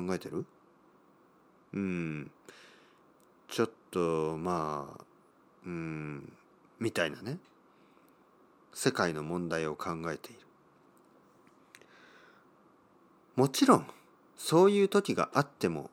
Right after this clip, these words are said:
いいかもしれない。むしろあった方がいい。ね。例えば、「世界のことなんて僕には関係ないですよ」とか、「自分の国の問題なんて僕には関係ない。社会の問題は社会の問題。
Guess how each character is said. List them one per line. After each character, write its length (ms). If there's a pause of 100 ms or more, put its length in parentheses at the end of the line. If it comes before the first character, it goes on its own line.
(140)
い 140
い 40
か 140
も 140
し 180
れ 100
な 140
い。 80 (520)
む 100
し 120
ろ 200 (100)
あ 60
っ 120
た 120
方 260
が 100
い 100
い。 80 (600)
ね。 160 (280)
例 100
え 40
ば、 200 (320)
「世 160
界 180
の 100
こ 120
と 100
な 100
ん 60
て 180 (140)
僕 240
に 80
は 60
関 240
係 160
な 100
い 60
で 80
す 120
よ」 180 (140)
と 120
か、 160 (500)
「自 80
分 160
の 80
国 240
の 240 (220)
問 180
題 140
な 120
ん 60
て 160
僕 220
に 60
は 60
関 200
係 140
な 80
い。 60 (240)
社 220
会 180
の 80
問 220
題 140
は 80
社 160
会 160
の 80
問 180
題。 140